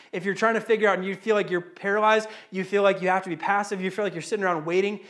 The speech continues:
for it to become clear what you're supposed to do, look to Jesus. Jesus has a step for you. And he's the only lasting foundation for real living. God is in control.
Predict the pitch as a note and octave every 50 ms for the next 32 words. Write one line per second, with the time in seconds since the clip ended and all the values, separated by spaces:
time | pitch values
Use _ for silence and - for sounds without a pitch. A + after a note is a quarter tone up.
0 | - - - - - _ _ - G#3+ G#3 - G3 F3+ F3 - - G3+ F#3+ F#3 F3+
1 | - G3 G3 G3+ G3 F#3+ G3 F#3+ G3 F3+ F3 - E3 F3+ F#3 F3 - - F3 D#3+
2 | E3+ F#3+ G#3+ G#3+ G#3 - - - - _ - E3 D#3+ E3 D#3 D#3+ D#3 D#3 - -
3 | - F3+ D#3+ D3+ G3 A3 F#3+ D#3 C3 - - - - - - - _ _ _ _
4 | _ _ - D#3 C#3+ E3+ A3 A#3+ B3+ B3 A#3+ G3 - - - G#3 G3+ F#3+ F3+ E3
5 | D#3 G3 - - - F#3+ G3+ F#3 - - - G3 E3+ D#3+ D3 - - _ _ _
6 | _ _ _ _ _ _ E3 D3+ C#3+ C#3+ D#3 D3 C#3+ A#2+ A2 - _ _ _ _
7 | _ _ _ _ _ _ _ _ _ _ - D#3+ D#3 E3+ A#3+ B3+ A#3 F#3 G3 G3+
8 | G3 G#3 G#3+ G#3 G3 F3 F3+ F3+ F#3 F#3 F3+ - F#3 E3+ D#3+ F3+ E3 D#3+ D#3+ D#3+
9 | F3 F3 E3 D#3+ - D3 C#3+ - - _ _ _ _ _ _ - F3 D#3 D3 D3
10 | D3 F#3+ G#3 G3 E3+ D#3 D3 C#3 C#3 C#3 - _ _ _ _ _ _ - D#3+ E3
11 | E3 D#3 C#3+ C#3 C3 A#2 A#2 - _ _ _ _ _ - D#3+ C#3+ G3 F#3 G3 G3+
12 | G#3+ G#3 F#3+ G3+ G3+ G3 - G3 F#3+ E3 - - F3 E3 D#3 D#3 D#3+